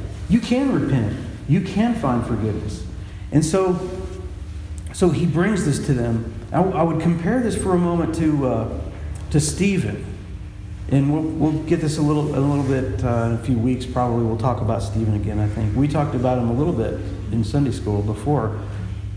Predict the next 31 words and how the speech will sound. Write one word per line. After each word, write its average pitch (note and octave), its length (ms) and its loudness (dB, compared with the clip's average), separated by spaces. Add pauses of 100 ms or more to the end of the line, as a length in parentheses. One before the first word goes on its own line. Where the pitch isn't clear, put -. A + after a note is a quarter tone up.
(960)
But C#3+ 200 4
do D#3 60 4
you F3+ 80 4
remember F#3 260 2
Stephen F#3 720 0
gave D3+ 200 6
an C3+ 120 2
eloquent D#3 420 2
sermon? G#2+ 380 0 (1200)
Truth, F3+ 460 2
truth, D#3+ 420 0
truth, D3+ 380 0
truth. C#3 420 0 (800)
And B2 140 4
he, C#3+ 100 4 (220)
he C#3+ 80 2
didn't D#3 220 2
hold D3+ 260 2
back. A#2+ 320 0 (760)
And C3 140 4
what C3+ 120 2
was B2 160 0
the A#2+ 80 0
result? A2 500 -2 (720)
They D3+ 120 4
were D3+ 160 2
not C#3+ 460 0
cut - 200 -2
to A#2 80 -4
the G2+ 120 -2
heart. F#2 280 -6